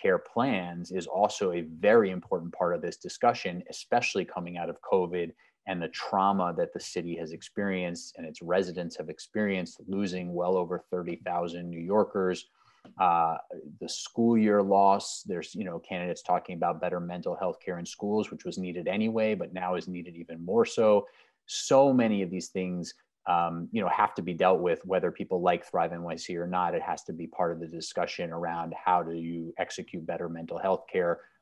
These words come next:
for New Yorkers moving forward. And that ties in with the question of insurance. There's something like six hundred thousand New Yorkers who lack health insurance. As you said, the, the city has implemented a program to try to get more people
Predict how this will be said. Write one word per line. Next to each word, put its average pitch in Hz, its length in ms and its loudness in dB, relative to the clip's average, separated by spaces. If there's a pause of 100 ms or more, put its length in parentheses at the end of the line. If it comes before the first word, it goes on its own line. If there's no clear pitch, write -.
(160)
for 101 120 0
New 90 120 -2
Yorkers 90 420 2
moving 87 280 -6
forward. 135 440 8 (320)
And 139 140 2
that 160 180 4
ties 143 360 2
in 160 260 4
with 101 200 6
the 107 80 2
question 92 400 2
of 87 120 -2
insurance. 87 580 0
There's 87 240 -2
something 98 380 -2
like 90 320 -2 (340)
six - 280 -4
hundred 92 300 0
thousand 90 600 2
New 90 120 -4
Yorkers 90 760 0 (100)
who 92 160 -4
lack 85 340 0
health 92 240 2
insurance. 92 560 -2
As 82 140 -6
you 90 120 -4
said, 90 320 0
the, 85 280 -4
the 90 60 -6
city 90 520 -4
has 87 380 0 (340)
implemented 90 560 -4
a 82 40 0
program 90 460 0
to 85 80 -12
try 90 200 0
to 87 80 0
get 90 220 0
more 90 160 -2
people 87 520 2